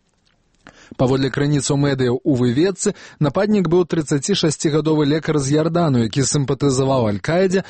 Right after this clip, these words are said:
але пасля арышту службамі бяспекі гэтай краіны быў нібыта перавербаваны. Яму было даручана пранікнуць у найвышэйшае камандаванне тэрарыстычнай групоўкі з тым, каб даведацца месцазнаходжання намесніка Асамы бін Ладена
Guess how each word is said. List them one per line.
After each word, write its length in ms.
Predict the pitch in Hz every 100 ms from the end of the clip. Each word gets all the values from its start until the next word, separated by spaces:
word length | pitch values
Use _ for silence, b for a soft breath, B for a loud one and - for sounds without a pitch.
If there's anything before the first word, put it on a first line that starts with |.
| B B
але 220 | 139 180
пасля 380 | 208 180 190 151
арышту 320 | 151 131 139
службамі 480 | - 143 123 127 127
бяспекі 560 | 127 135 - 131 113 101
гэтай 240 | 104 95
краіны 400 | 117 143 190 175
быў 160 | 151 175
нібыта 480 | 151 135 147 160 135
перавербаваны. 1120 | 131 123 123 117 117 107 117 120 127 110 76 B B B
Яму 300 | 131 143 208
было 160 | 202 180
даручана 480 | 151 147 175 180 147
пранікнуць 640 | 139 135 165 - 151 170
у 80 | 147
найвышэйшае 640 | 139 135 131 160 147 139
камандаванне 640 | 113 123 123 123 117 120 110
тэрарыстычнай 880 | 120 120 120 123 - 123 - 101
групоўкі 560 | 95 107 185 202 220 202
з 300 | - - -
тым, 240 | - 214 208
каб 160 | 165
даведацца 560 | 143 127 160 180 - 160
месцазнаходжання 960 | 139 151 - 139 123 - 160 170 170
намесніка 640 | 147 131 156 143 120 98 104
Асамы 400 | - 123 113 104
бін 160 | 110
Ладена 400 | 117 160 185 190